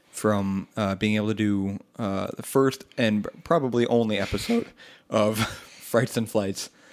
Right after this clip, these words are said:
We've got three stories, and we just need one more. So we'll mention at the top, if you have a personal scary or spooky story,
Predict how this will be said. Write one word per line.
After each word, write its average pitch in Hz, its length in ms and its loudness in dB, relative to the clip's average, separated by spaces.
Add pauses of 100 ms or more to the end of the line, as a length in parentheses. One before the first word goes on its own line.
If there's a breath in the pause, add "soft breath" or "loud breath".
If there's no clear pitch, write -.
(360 soft breath)
We've 107 160 -2
got 120 200 4
three 151 160 6
stories, 107 640 2 (100)
and 98 240 2
we 107 80 2
just 135 180 -2
need 139 120 4
one 123 200 4
more. 98 340 2 (960 soft breath)
So 101 360 4
we'll 110 100 -2
mention 160 280 2
at - 80 4
the 135 80 0
top, 107 300 2
if 107 140 -2
you 120 60 6
have 107 100 4
a 101 220 2
personal 117 760 0 (480 soft breath)
scary 127 600 4
or 104 200 0
spooky 120 500 0
story, 95 640 0